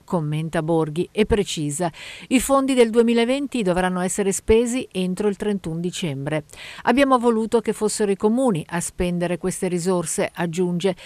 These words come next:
"perché essi sono i soggetti maggiormente in grado di comprendere i bisogni dei territori in funzione dell'emergenza covid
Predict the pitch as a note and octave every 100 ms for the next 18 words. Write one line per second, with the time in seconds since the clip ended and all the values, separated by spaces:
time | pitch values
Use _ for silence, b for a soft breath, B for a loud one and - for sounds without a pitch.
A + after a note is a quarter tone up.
0 | B B G#3+ G#3+ G3+ - F#3+ - B3+ -
1 | - C4+ C4 C#4 C4+ C#4+ B3 A3+ A3 A3
2 | A#3+ A#3+ A#3+ A#3 A#3+ G#3 E3 E3 D#3+ F#3
3 | E3 A3 A3+ A#3 A3+ G#3 F#3 F3+ F3 G3+
4 | G#3+ G3+ F#3+ G3 F#3 F#3+ A#3 A3 E3+ D#3+
5 | B B - A#3+ D4 C4+ D4+ D4+ B3+ A3+
6 | G#3 G3+ F3+ G3 F3+ - D#3+ D3 D3